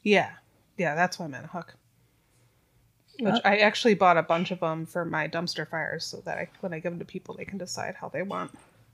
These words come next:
Speaker 2: Oh, nice.
Speaker 1: want to use 'em. I did, like, there's a long rope because they've got the two flames that attach, but depending on what people like or
Speaker 2: How they're gonna put it up.
Speaker 1: Yeah.
Speaker 2: Mm-hmm.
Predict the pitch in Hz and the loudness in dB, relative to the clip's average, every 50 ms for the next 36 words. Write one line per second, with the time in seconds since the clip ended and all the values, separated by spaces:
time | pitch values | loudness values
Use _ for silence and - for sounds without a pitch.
0 | _ - - - 370 453 466 440 440 415 330 247 208 233 311 370 285 180 165 156 | _ -10 -4 -2 -2 -2 -2 0 2 4 4 6 6 4 4 4 2 0 0 0
1 | 202 208 - - - - - - - - - - - _ - 214 196 214 - - | -2 -2 -4 -6 -14 -16 -18 -18 -18 -16 -16 -16 -18 _ -8 -6 -6 -6 -6 -8
2 | - 208 185 180 180 185 196 190 175 - 202 214 190 233 220 190 - - - - | -10 -10 -8 -8 -8 -6 -6 -2 2 4 6 8 8 8 6 6 4 -8 -20 -20
3 | _ _ - - 202 190 175 - 202 190 185 190 180 170 170 170 170 165 160 160 | _ _ -2 2 2 2 2 4 2 4 4 4 2 4 6 6 6 6 6 4
4 | 165 165 160 - - - _ _ _ _ _ _ _ _ _ _ _ _ _ - | 4 2 0 -2 -8 -18 _ _ _ _ _ _ _ _ _ _ _ _ _ -20
5 | - - _ - 269 262 247 240 247 - 220 - - 196 170 175 170 - - - | -20 -8 _ 8 10 12 12 10 8 4 2 4 4 4 4 2 0 2 2 2
6 | - - 165 - - - 170 - - 202 190 190 190 190 190 175 - - - - | 2 2 0 -2 -2 -2 -4 0 4 4 4 6 6 4 4 4 4 4 2 2
7 | - - - - - - - - - _ _ _ _ _ _ _ _ _ _ - | 2 2 4 4 4 2 0 0 -2 _ _ _ _ _ _ _ _ _ _ -2
8 | - 165 - 214 214 - - - - 185 180 175 175 175 175 - - - 196 - | 0 0 0 0 0 -2 -2 0 0 -2 -2 -2 0 0 0 0 0 -2 -4 -4
9 | - 165 165 165 160 160 165 - - 190 175 156 156 160 - - - - - _ | -2 -2 0 2 2 0 0 -2 -4 -4 -4 -4 -6 -8 -12 -18 -20 -20 -20 _
10 | _ _ _ _ _ _ - - 233 214 214 220 214 196 190 185 196 202 185 - | _ _ _ _ _ _ -10 -6 -4 -2 -2 -2 -2 -4 -4 -2 0 0 0 0
11 | - 190 185 175 160 165 - 214 220 208 214 214 220 | 2 2 2 2 2 2 2 4 4 4 4 2 0